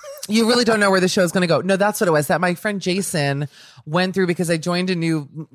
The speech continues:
stupidly, I regret it already, but I joined, you know, I think everyone's, like, out of their minds right now because of the situation with the world.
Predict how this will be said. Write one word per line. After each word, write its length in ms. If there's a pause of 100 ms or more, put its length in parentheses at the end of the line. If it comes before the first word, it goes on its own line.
(160)
stupidly, 800
I 240
regret 400
it 80
already, 320
but 120
I 120
joined, 400 (140)
you 120
know, 300 (260)
I 100
think 220
everyone's, 420
like, 260 (180)
out 180
of 60
their 100
minds 440
right 140
now 220
because 480
of 340
the 120
situation 800
with 200
the 80
world. 540